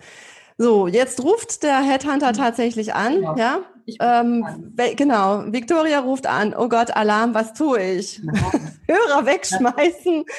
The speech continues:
Speaker 2: Ja.
Speaker 1: oder sagen, wie schön oder, äh, was tue ich? <laughs>
Speaker 2: Zumindest wir machen das ganz, ganz lieb. Ähm, wir rufen an und sagen, "Guten Tag, Frau Hermann-Hurzig, bitte erschrecken Sie nicht, wir sind Personalberater." Dann ist
Speaker 1: Huch.
Speaker 2: mal der erste Druck raus.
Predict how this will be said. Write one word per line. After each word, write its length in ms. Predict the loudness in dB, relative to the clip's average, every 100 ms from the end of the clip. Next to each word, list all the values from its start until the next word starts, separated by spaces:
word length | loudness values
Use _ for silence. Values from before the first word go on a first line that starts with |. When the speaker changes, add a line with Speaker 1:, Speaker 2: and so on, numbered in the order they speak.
| -16 -4
Speaker 2:
Ja. 60 | 0
Speaker 1:
oder 160 | 2
sagen, 320 | 2 0 0
wie 100 | -2
schön 520 | 0 2 2 2 -2 -4
oder, 440 | -2 0 0 -2
äh, 200 | -4 -4
was 160 | -4 -2
tue 220 | 0 0
ich? 220 | -2 -2 -2
<laughs> 40 | -2 -4 -6 -12 -20 -20 -20 -20 -20 -20 -12
Speaker 2:
Zumindest 420 | -2 2 2 2
wir 200 | 0 2
machen 300 | 4 2 2
das 180 | 0 2
ganz, 260 | 0 -2 -2
ganz 300 | -4 -2 -4
lieb. 400 | -4 -4 -6 -6
Ähm, 680 | -2 0 0 0 -2 -4 -4
wir 120 | -2
rufen 320 | -2 -2 -2 -2
an 160 | -2
und 100 | -2
sagen, 420 | 0 0 0 -4 -8 -18 -8
"Guten 200 | -4 -2
Tag, 200 | 0 0
Frau 100 | -2
Hermann-Hurzig, 760 | 0 0 0 0 0 -2 -4 -2
bitte 220 | 0 0
erschrecken 540 | 0 0 -2 -2 -4
Sie 140 | -2 -2
nicht, 300 | -2 -6 -6
wir 120 | -2 0
sind 180 | 0
Personalberater." 1200 | -2 -2 -2 0 0 -2 -4 -4 -4 -4 -6 -6 -12 -18 -16 -8
Dann 140 | -6
ist 100 | 0
Speaker 1:
Huch. 220 | 0 0
Speaker 2:
mal 120 | 0 0
der 140 | 2
erste 440 | 2 0 -2 -6
Druck 460 | -4 -4 -4 -6 -2
raus. 520 | 0 2 0 -4 -10